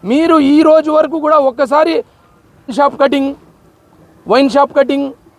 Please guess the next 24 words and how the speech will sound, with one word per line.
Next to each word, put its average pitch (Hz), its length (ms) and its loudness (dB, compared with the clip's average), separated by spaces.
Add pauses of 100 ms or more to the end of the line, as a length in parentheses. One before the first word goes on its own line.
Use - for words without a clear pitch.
(600)
ఓపెనింగ్, 277 440 0
ఆ 262 240 0
ఓపెనింగ్, 285 400 0
ఈ 285 60 -2
పో-, 285 280 0
ఓపెనింగ్ 285 280 -2
అని 294 140 -2
సాయి 262 200 0
ప్రసాద్ 277 280 -2
రెడ్డి 285 180 -6
గారు 285 200 2
మీరు 285 180 0
ఎన్ని 262 260 0
ఓపెనింగ్ 302 400 0
చేసినారు? 285 400 0 (340)
ఒక్కసారైనా 311 920 0 (440)
మీరు 294 200 -4
శ్మశానంని 302 680 0
దర్శించుకున్నారా? 302 760 0
ఈ 294 140 -2
పదైదేండ్లలో 302 840 0
నేను 285 380 -8 (300)
అడుగుతున్నాను, 302 540 0
నిలదీస్తున్నాను. 339 720 0